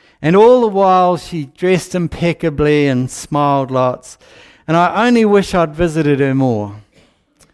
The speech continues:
And about four years before she died at ninety-three, we asked what she'd been up to, and with a little wry smile,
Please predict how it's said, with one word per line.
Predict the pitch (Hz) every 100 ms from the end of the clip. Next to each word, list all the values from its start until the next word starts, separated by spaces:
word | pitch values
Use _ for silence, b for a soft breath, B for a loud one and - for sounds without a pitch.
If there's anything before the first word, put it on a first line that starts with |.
| b b b b b
And | 202
about | 254 247
four | - 285 285
years | 254 254 240 220
before | 208 247 240
she | - 220
died | 175 208 185 170
at | 175 180
ninety-three, | 185 202 202 208 180 - 196 175 135 120 135 _ _ _ _ _ - _ b b b b b b
we | 170 208
asked | 220 226 -
what | 196 190
she'd | - 190 165
been | 175
up | 165 151 - -
to, | 151
and | 139 143
with | 143
a | 139 135 _ _ 135 156 156
little | 175 220 180
wry | 160 165 165 165
smile, | - - 156 139 131 127 131